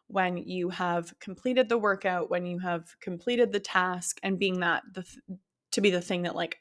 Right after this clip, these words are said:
motivates you to do it? Um, and then I also think that it's really, really important to just take note and recognize, like,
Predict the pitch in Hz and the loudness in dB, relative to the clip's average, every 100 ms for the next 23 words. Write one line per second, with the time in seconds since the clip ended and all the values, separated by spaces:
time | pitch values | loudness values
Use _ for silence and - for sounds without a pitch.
0 | - 180 175 175 180 196 196 - 233 254 | -4 2 4 4 4 4 2 0 0 2
1 | 285 - - - _ _ _ 208 175 170 | 0 -6 -20 -20 _ _ _ 0 4 4
2 | 170 254 311 - - - - - - _ | 6 6 4 -2 -20 -20 -20 -20 -20 _
3 | 208 196 180 190 170 _ _ _ _ _ | 6 6 4 -4 -8 _ _ _ _ _
4 | 220 214 - 214 311 311 - 208 196 208 | 2 4 2 0 0 -2 0 0 2 2
5 | - 190 - - _ _ 190 202 208 240 | 2 0 -2 -12 _ _ -2 2 4 4
6 | 214 196 190 196 - 175 208 247 - 196 | 4 4 4 0 0 0 -2 -4 -4 -2
7 | 196 - - 214 220 208 180 180 - 190 | -2 -2 0 0 0 0 2 0 0 -2
8 | 185 190 196 226 233 262 220 190 | -2 -4 -2 2 4 4 2 -2